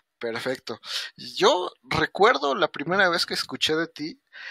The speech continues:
este, cuando estaba, se estaba organizando la Expo Robot allá por dos mil once, dos mil doce, este, ya tenías, eh, un proyecto de robótica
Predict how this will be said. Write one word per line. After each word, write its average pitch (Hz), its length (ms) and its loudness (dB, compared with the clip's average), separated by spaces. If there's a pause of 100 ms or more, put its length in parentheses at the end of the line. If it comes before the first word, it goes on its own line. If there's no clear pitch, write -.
(180)
este, 113 1000 -4
cuando 123 260 0
estaba, 147 840 2
se - 100 -2
estaba 147 200 0
organizando 139 520 0
la 117 120 -2
Expo - 300 -4
Robot 107 460 -4
allá 110 220 -6
por 113 340 -4
dos 95 380 -10
mil 107 480 -6
once, 127 520 -6
dos 107 240 -8
mil 120 220 -8
doce, 117 360 -6 (580)
este, 101 720 -8
ya 110 180 -4
tenías, 120 680 -6
eh, 101 520 -8
un 120 100 -8
proyecto 120 800 -6
de 113 300 -4
robótica 117 580 -4